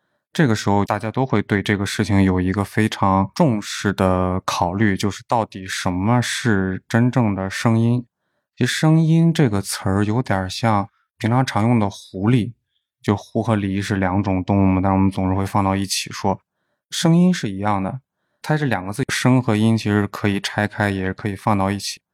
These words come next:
声本身是什么？我们刚才听到的那一段声音，只是一些家常的洗碗机的、浴室、浴缸的声音。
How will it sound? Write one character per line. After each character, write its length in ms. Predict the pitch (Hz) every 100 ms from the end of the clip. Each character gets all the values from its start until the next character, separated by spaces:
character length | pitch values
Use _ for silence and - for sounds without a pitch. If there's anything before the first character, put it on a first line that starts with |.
| _ _ _ -
声 720 | - - 160 165 175 175 175 _ -
本 280 | 104 95 101
身 420 | - 127 139 143
是 360 | - - 147
什 160 | 113 98
么？ 280 | 90 92 -
我 180 | - 98
们 160 | 95 95
刚 200 | 104 113
才 220 | 104 95
听 280 | - 120 123
到 160 | 113
的 100 | 98 95
那 200 | 98 95
一 60 |
段 240 | 95 95 95
声 280 | - 98
音， 280 | 98 98 101 - _ _
只 120 | - -
是 140 | 98
一 80 | 98
些 100 | 98
家 260 | - 104
常 400 | 104 - 92 90
的 160 | 98 95
洗 220 | - -
碗 260 | 101 92 92
机 300 | - - 101
的、 220 | 95 92 _ _ -
浴 160 | 110
室、 380 | 107 - - 90
浴 120 | 95
缸 280 | 98 101 104
的 80 | 98
声 240 | - 98
音。 240 | 95 98